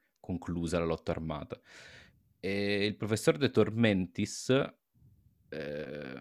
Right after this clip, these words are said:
appunto, aveva, era colui che insieme ad altri, ad altri agenti aveva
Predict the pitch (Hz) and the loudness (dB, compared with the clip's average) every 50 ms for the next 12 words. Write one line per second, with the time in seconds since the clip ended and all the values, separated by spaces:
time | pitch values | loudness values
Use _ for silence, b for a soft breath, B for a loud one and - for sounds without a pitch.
0 | 55 60 69 - _ - 107 104 104 101 - - 139 143 147 135 135 127 117 113 | -12 -12 -12 -12 _ -4 -2 0 0 0 2 4 4 6 6 6 6 6 6 4
1 | 120 104 101 95 92 90 87 87 87 87 87 87 87 85 85 85 85 85 87 90 | 4 6 6 8 8 8 6 4 2 2 0 0 -2 -2 -4 -6 -6 -8 -8 -10
2 | - - - - - 95 104 101 - - 107 110 131 160 - 120 101 95 - - | -10 -12 -10 -4 2 2 4 4 4 2 2 4 4 2 2 2 0 0 0 0
3 | - 107 104 92 87 98 98 92 92 - - 92 95 92 90 87 87 87 87 87 | 0 2 2 2 4 4 4 2 2 0 -4 -2 -2 0 0 0 0 0 0 0
4 | 87 87 85 87 85 85 85 82 82 85 82 80 87 95 98 95 - 107 98 98 | 0 0 -2 -2 -4 -4 -6 -6 -6 -6 -6 -4 -2 -2 -2 0 0 0 0 2
5 | 107 110 107 98 101 92 - - 127 139 170 - _ _ b b b b b b | 4 4 4 4 2 0 -2 -2 -2 -2 -2 -4 _ _ b b b b b b
6 | b b b b - - - - - 170 123 101 107 113 107 104 101 98 95 95 | b b b b -20 -14 -6 -2 2 6 8 10 10 10 10 10 10 10 10 8
7 | 92 90 90 90 90 87 87 85 82 82 82 80 82 78 78 78 78 - 65 - | 8 8 6 6 4 4 4 4 2 2 2 0 0 -2 -4 -6 -6 -6 -8 -8
8 | - - | -10 -12